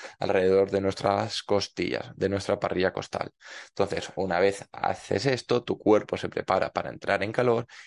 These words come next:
y entras mucho mejor a la ducha. Y esto lo comento a partir de esa segunda o tercera semana, cuando estás alrededor de un minuto, porque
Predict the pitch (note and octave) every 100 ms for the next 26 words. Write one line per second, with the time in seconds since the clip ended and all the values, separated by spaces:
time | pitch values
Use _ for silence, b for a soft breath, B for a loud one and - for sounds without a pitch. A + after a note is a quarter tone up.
0 | B - G2+ G2 G2 G2+ G#2 G2 F#2 F2+
1 | F2+ F2+ F#2 E2 E2 - - - _ _
2 | B B B B B B _ _ - C3+
3 | C#3+ - A#2+ C#3+ - - G#2+ G#2 G2+ A2+
4 | A#2 A2 A#2 A2+ G2 - G2 G2+ G2 G2+
5 | F#2+ F#2+ F#2+ G2 F#2+ F#2+ - F#2+ G2+ E2+
6 | E2+ F2+ - F#2 - - F2 F2 F#2+ F#2+
7 | G#2 G#2+ G2+ F#2+ A2 G#2 - F#2+ F#2